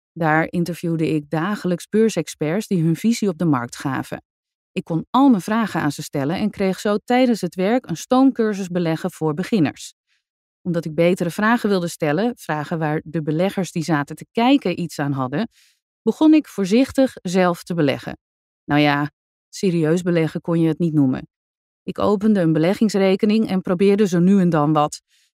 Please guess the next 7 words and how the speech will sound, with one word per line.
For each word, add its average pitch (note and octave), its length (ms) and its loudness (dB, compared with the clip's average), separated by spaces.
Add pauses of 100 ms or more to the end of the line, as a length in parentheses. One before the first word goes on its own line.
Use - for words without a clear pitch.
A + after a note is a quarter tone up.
Meestal G#3 420 2
korte A3+ 260 0
termijn, F3 460 2
meestal G3+ 400 0
niet E3 200 0
erg D#3 220 -2
succesvol A#3 640 -2